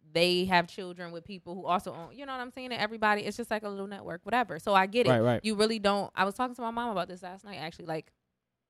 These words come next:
Speaker 1: it's hard when you don't have a blueprint. It's hard when nobody else around you has ever done it. You're trying to figure this shit out and exposing yourself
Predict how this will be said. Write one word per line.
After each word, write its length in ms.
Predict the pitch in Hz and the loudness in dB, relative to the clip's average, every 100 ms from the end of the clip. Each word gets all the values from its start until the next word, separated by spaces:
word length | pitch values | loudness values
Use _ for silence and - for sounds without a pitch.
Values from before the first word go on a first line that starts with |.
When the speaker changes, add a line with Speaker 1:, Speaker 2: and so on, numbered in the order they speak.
| - - | -12 -2
Speaker 1:
it's 180 | 214 | 0
hard 360 | 208 220 240 226 | 8 10 10 6
when 80 | 214 | -2
you 120 | 214 | -2
don't 160 | 196 208 | 0 0
have 140 | 185 | -4
a 60 | 170 | -6
blueprint. 460 | 180 175 185 165 | -10 -12 -12 -12
It's 80 | 165 | -8
hard 300 | 202 175 180 180 | 4 6 6 4
when 120 | 180 | -6
nobody 340 | 170 165 165 | -2 -2 -2
else 180 | 160 - | -8 -10
around 360 | 160 165 160 165 | -8 -6 -8 -12
you 180 | 160 165 - _ | -14 -14 -20 _
has 140 | 208 185 | 0 2
ever 220 | 170 170 | 0 0
done 260 | 160 160 160 | 2 0 0
it. 100 | 156 | -4
You're 100 | 165 | -4
trying 200 | 185 160 | -4 -6
to 60 | 160 | -6
figure 220 | 160 151 | -12 -12
this 120 | 160 | -12
shit 160 | - 156 | -10 -6
out 320 | 156 151 - _ _ _ | -4 -4 -6 _ _ _
and 160 | 170 165 | -4 -4
exposing 440 | 170 - 180 170 | -2 4 4 4
yourself 400 | 170 170 170 170 | -4 -4 -4 -6